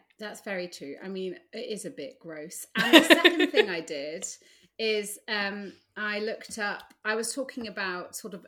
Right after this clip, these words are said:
Speaker 1: erotic paranormal fiction, and, and this genre is huge. It's super popular. They, they call it paranormal romance.
Speaker 2: Oh, well.
Speaker 1: Now, I
Speaker 2: So
Speaker 1: found this on, go on.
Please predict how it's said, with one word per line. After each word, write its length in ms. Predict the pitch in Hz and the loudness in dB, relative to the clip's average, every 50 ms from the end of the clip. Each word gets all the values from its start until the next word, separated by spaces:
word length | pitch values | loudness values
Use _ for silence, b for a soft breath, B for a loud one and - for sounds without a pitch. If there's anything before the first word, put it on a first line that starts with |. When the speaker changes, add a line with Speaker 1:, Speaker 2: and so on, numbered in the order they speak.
| - | -10
Speaker 1:
erotic 580 | 196 190 175 170 165 170 - - - 175 151 - - - | -10 -8 -8 -8 -10 -12 -12 -10 -8 -8 -8 -10 -12 -14
paranormal 580 | - - 196 180 175 175 185 175 170 170 165 165 | -10 -8 -6 -6 -4 -4 -6 -6 -8 -8 -10 -12
fiction, 760 | - - - - - - - - - - - - 135 160 196 190 B B B B B B B - | -12 -12 -12 -12 -10 -10 -10 -12 -10 -12 -12 -12 -12 -12 -12 -12 B B B B B B B -6
and, 240 | 208 214 214 220 214 - | -4 -4 -4 -4 -4 -4
and 180 | 226 220 226 | -2 -2 -2
this 260 | 220 285 302 285 - - | -2 -2 -4 -4 -4 -4
genre 360 | 233 226 220 190 165 147 - | -4 -4 -4 -6 -8 -8 -8
is 220 | - 151 156 160 - - _ _ | -8 -8 -8 -8 -10 -16 _ _
huge. 480 | - - - 196 151 139 135 - - - - | -20 -16 -12 -10 -10 -10 -10 -10 -14 -14 -10
It's 300 | 196 175 - - - - - - | -10 -10 -8 -10 -10 -12 -12 -12
super 640 | - - - - - - - - 269 254 - - | -10 -10 -8 -8 -8 -8 -6 -4 -6 -6 -6 -8
popular. 640 | 190 202 202 175 - 180 165 131 101 113 147 196 214 B B B B B _ 240 | -10 -10 -10 -10 -10 -10 -12 -10 -10 -8 -8 -8 -10 B B B B B _ -4
They, 260 | 226 233 226 - 220 | -2 -2 -2 -2 -4
they 120 | 226 240 240 | -4 -4 -4
call 240 | 240 - 269 254 | -2 -2 0 0
it 160 | 262 254 247 - - - | 0 0 -4 -8 -12 -12
paranormal 760 | - - - 302 294 285 277 254 247 240 233 233 220 220 202 190 | -8 -2 0 0 0 2 0 0 0 0 -2 -4 -4 -6 -8 -8
romance. 920 | 190 214 220 233 240 226 180 120 87 - - - - - - - - - - _ _ _ _ | -6 -4 -2 -2 -2 -2 -4 -6 -8 -10 -14 -12 -10 -8 -6 -6 -8 -10 -12 _ _ _ _
Speaker 2:
Oh, 320 | - 190 185 247 294 277 180 - - | -4 -4 -4 -6 -8 -10 -12 -10 -10
well. 380 | - 180 196 262 240 - - - | -8 -8 -6 -6 -8 -8 -10 -6
Speaker 1:
Now, 180 | 220 226 233 247 | -4 -2 -2 0
I 40 | |
Speaker 2:
So 120 | 254 - 403 | 2 4 6
Speaker 1:
found 200 | 392 392 320 311 | 6 6 6 4
this 140 | 330 - - | 2 0 0
on, 220 | 320 285 269 247 - - _ _ _ _ _ _ - 254 | 0 0 -2 -2 -6 -14 _ _ _ _ _ _ -14 -8
go 120 | 247 269 233 | -6 -6 -6
on. 180 | 156 131 208 | -6 -8 -10